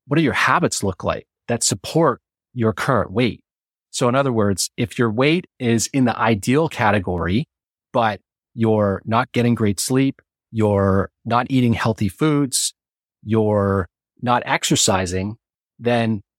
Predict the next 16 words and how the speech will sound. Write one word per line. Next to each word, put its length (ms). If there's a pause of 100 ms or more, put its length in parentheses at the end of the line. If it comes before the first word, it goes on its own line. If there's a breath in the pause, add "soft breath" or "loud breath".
(520)
I 80
think 240
weight 360
is 220
not 180
even 200
a 40
really 260
great 340 (500)
representation 800
of 80
your 100
health 280
at 100
that 200
point. 300